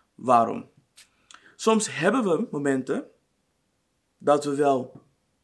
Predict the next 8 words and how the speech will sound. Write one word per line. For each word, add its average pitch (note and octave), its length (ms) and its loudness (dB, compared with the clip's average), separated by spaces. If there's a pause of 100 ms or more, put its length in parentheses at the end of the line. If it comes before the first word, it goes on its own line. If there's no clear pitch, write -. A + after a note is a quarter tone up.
(120)
vooruitgang C3+ 1040 0 (840)
maken, D#3+ 800 0 (480)
maar F3 120 2
we F#3+ 80 4
zien A#3 300 2
het G#3+ 160 -2
niet. - 400 -4 (1200)
Waarom? F3+ 640 4